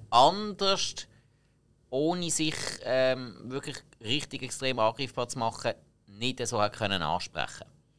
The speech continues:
Darum, der Film hat eine sehr intelligente Art, an gewisse Sachen heranzugehen. Die Umsetzung, da reden wir nachher drüber, aber nein, auf jeden Fall eine Sehempfehlung, weil man se-, das sollte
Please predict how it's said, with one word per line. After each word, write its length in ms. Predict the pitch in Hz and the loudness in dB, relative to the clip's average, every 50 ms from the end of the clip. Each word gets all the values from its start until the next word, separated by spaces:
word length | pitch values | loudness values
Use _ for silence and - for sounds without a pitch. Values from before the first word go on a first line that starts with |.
| - - - - _ _ | -20 -20 -20 -20 _ _
Darum, 180 | - 117 127 127 | -6 -6 -2 -2
der 100 | 127 - | -4 -4
Film 400 | - - 151 170 185 220 220 185 | -2 0 0 0 0 0 0 2
hat 180 | 160 160 156 156 - - - - | 4 4 4 2 -2 -18 -12 -6
eine 300 | 113 117 113 110 110 - - - - _ _ _ _ _ _ | -2 0 0 0 0 -2 -6 -16 -20 _ _ _ _ _ _
sehr 500 | - - - - - 151 170 185 190 - | -4 -2 0 4 4 6 6 6 4 2
intelligente 760 | 160 156 147 - 143 143 139 147 135 135 135 131 - 139 104 | 0 -4 -2 -2 -2 0 4 4 4 4 2 0 -4 -2 2
Art, 260 | 110 117 123 135 - - | 4 6 6 6 4 2
an 100 | 110 104 | -6 -4
gewisse 260 | 127 123 - - 117 | -6 -8 -6 -6 -2
Sachen 340 | 104 110 104 - - - - | 2 2 2 2 0 -2 2
heranzugehen. 720 | - 104 123 151 170 175 170 160 - - - 147 151 147 147 - - - - - - - - - - - - _ _ _ _ _ _ - _ _ _ _ _ - | 6 8 8 8 6 4 0 -2 -4 -2 0 2 2 0 -2 -4 -12 -12 -14 -14 -16 -18 -20 -20 -20 -20 -20 _ _ _ _ _ _ -20 _ _ _ _ _ -20
Die 60 | - - - - | -20 -18 -10 -2
Umsetzung, 840 | 143 156 190 214 214 220 202 - 196 180 190 185 - - - 170 147 | 4 6 6 6 6 6 4 8 10 10 10 10 6 2 0 0 2
da 100 | - 160 | 2 2
reden 360 | 135 127 131 139 127 - 127 | 4 6 6 4 4 2 0
wir 80 | 123 127 | 0 2
nachher 340 | 131 156 185 180 - 190 185 | 4 4 4 6 6 6 6
drüber, 640 | - 156 170 170 170 170 165 165 170 156 156 160 - | 6 6 6 6 6 6 4 6 6 8 8 8 8
aber 360 | 123 135 135 - 131 127 131 | 8 8 8 8 6 4 4
nein, 260 | 127 120 101 110 135 | 6 8 6 8 6
auf 120 | 127 127 - | 4 2 4
jeden 300 | 120 117 131 - 135 107 | 6 6 6 6 4 0
Fall 260 | - 101 101 110 117 | 2 4 6 6 6
eine 100 | 123 123 | 4 2
Sehempfehlung, 880 | - - 117 113 113 117 110 113 110 - 120 104 92 87 87 87 90 80 - - | 2 4 6 6 6 6 4 4 4 8 8 8 8 8 6 2 -2 -6 -4 0
weil 240 | 104 98 98 98 98 | 2 2 2 2 0
man 160 | 104 107 101 | -2 -4 -4
se-, 220 | - - 117 - - - - _ _ | 0 -2 -2 -2 -4 -16 -20 _ _
das 160 | - 117 - | -8 -8 -6
sollte 240 | - 127 - 123 123 | -6 -2 -2 -2 -2